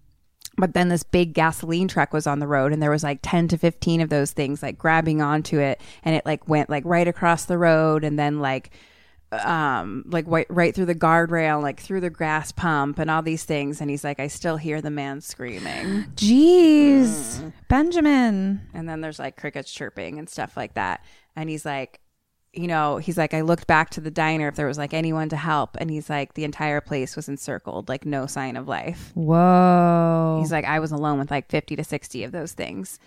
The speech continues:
Speaker 1: just, like, staring at me.
Speaker 2: Jesus.
Speaker 1: So he's like, "I just, like,
Speaker 2: Ha-
Speaker 1: drove through them."
Speaker 2: Yeah.
Speaker 1: And he's like,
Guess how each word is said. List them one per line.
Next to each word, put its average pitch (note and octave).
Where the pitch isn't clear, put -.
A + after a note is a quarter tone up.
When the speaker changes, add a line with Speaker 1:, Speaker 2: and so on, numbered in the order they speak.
Speaker 1:
just, D3+
like, B2
staring C#3
at F#2
me. A2+
Speaker 2:
Jesus. G3
Speaker 1:
So -
he's D#3
like, C#3
"I D3+
just, D#3
like, C3
Speaker 2:
Ha- F3
Speaker 1:
drove E3+
through F#3+
them." E3
Speaker 2:
Yeah. G3+
Speaker 1:
And C3+
he's D#3
like, D3